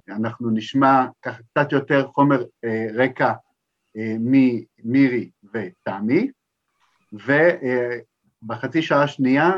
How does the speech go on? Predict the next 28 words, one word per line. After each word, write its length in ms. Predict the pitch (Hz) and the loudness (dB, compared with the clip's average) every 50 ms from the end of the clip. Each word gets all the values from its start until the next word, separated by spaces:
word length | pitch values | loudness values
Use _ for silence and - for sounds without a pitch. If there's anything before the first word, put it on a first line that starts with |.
| 180 - | -4 -8
אנחנו 640 | 127 117 120 117 - 127 120 120 120 117 117 117 - | -8 -8 -8 -8 -6 -6 -4 -2 -2 -2 -4 -4 -6
נתמקד, 560 | 110 107 - - 117 110 117 - 143 135 131 131 127 127 - _ - 104 | -8 -8 -6 -4 -6 -6 -4 0 2 2 2 2 0 -10 -18 _ -10 -6
אה, 300 | 104 107 107 104 104 101 98 | -4 -2 -2 -2 -2 -4 -6
בשאלות. 720 | 98 - - - 131 120 117 123 135 131 - - - _ _ _ _ _ _ | -8 -10 -6 0 2 2 6 6 6 4 4 0 -4 _ _ _ _ _ _
מתוך 180 | - - 147 147 | -12 -12 -10 -4
כל 120 | - 147 | -2 -2
השאלות 360 | 143 143 - 143 135 135 131 - | -2 -2 -2 -2 -2 -2 -2 0
שיגיעו, 480 | 143 120 117 120 139 143 135 127 117 | -2 -2 0 2 2 4 4 2 2
אבחר 300 | 107 - - - 131 123 | -2 -6 -4 -4 -4 -4
קודם 260 | 123 - 139 139 135 | -2 -2 -2 -2 -2
כל 220 | 135 - 139 135 127 | -2 -2 -2 -2 -2
את 100 | 123 127 | -4 -6
אלה 180 | 123 127 127 | -6 -6 -6
שחוזרות 520 | 120 - 131 - 127 113 110 127 139 139 143 | -8 -10 -14 -10 -8 -6 -2 -2 -2 0 0
על 100 | 123 117 | -4 -4
עצמן 340 | 120 - - 123 117 117 110 107 - _ _ _ _ _ _ - | -4 -8 -6 -2 -2 -2 -2 -4 -8 _ _ _ _ _ _ -20
הכי 200 | - - 143 127 | -12 -4 -2 -2
הרבה, 320 | 117 104 107 107 135 175 214 - - _ _ _ _ _ _ _ _ | -2 -2 -2 0 0 0 0 -2 -6 _ _ _ _ _ _ _ _
ו-, 680 | 113 117 117 117 117 113 113 113 110 110 110 110 110 110 107 98 | -6 -4 -2 -2 -2 -2 -4 -4 -4 -4 -4 -4 -4 -4 -6 -6
ואחר 280 | 107 107 107 - 131 120 | -6 -8 -4 -4 -6 -4
כך 240 | - 135 120 - | -4 -6 -4 -4
את 120 | 127 117 120 | -6 -4 -2
השאלות 480 | 113 110 110 110 123 110 117 117 117 | -2 -2 -2 -2 -2 -2 -2 -2 -4
הפרטניות 760 | 127 110 - 110 101 - - 104 104 107 123 139 156 160 156 _ | -6 -8 -8 -10 -10 -6 -6 -4 -4 0 2 2 2 2 0 _
ככל 480 | - 113 - - - 127 131 135 143 - - _ | -10 -12 -10 -2 2 4 4 4 2 0 -8 _
שיותיר 540 | - - 110 110 104 - 131 123 120 117 113 - - | -16 -10 -8 -8 -6 -6 -2 -2 -2 -2 -2 -2 -2
לנו 180 | - 113 107 | -2 -2 -2
הזמן. 320 | 104 101 98 95 92 92 | -4 -10 -14 -16 -16 -16